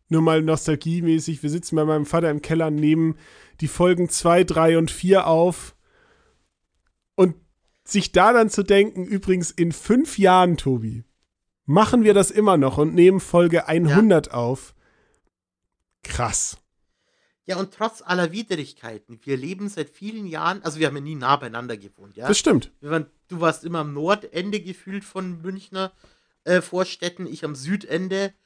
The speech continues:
Speaker 2: Dann warst du in Landshut, dann war ich in Florenz, jetzt bist du wieder woanders, was auch nicht wirklich die nächste Ecke ist.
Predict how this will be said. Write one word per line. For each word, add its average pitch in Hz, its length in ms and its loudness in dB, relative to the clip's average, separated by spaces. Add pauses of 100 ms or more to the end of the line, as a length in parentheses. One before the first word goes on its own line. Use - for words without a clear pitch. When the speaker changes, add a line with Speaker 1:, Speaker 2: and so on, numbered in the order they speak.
(1200)
Speaker 2:
Dann 180 460 -2
warst 180 320 -2
du 180 100 -12
in 170 160 -8
Landshut, 196 600 -6
dann 180 180 -4
war 175 140 -6
ich - 160 -14
in 156 120 -16
Florenz, 170 600 -12
jetzt 175 260 -16
bist - 200 -20
du 160 100 -14
wieder 196 320 -2
woanders, 196 580 -8
was - 200 -16
auch 175 220 -10
nicht 202 200 -16
wirklich 185 260 -18
die 190 120 -18
nächste 180 400 -16
Ecke 170 260 -8
ist. 202 340 -10